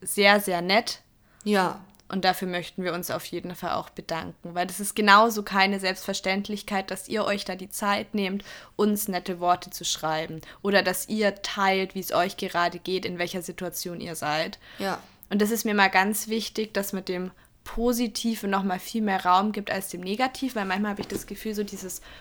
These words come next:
Speaker 1: mm, Negative beschäftigt einen manchmal noch mal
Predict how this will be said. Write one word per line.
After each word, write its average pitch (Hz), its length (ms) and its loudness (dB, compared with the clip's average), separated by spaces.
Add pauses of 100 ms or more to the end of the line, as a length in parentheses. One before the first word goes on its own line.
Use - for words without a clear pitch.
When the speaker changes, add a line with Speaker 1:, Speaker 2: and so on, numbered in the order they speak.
(300)
Speaker 1:
mm, 214 320 0
Negative 254 800 4 (340)
beschäftigt - 640 2
einen 240 300 6
manchmal 226 400 2
noch 214 180 0
mal 185 540 6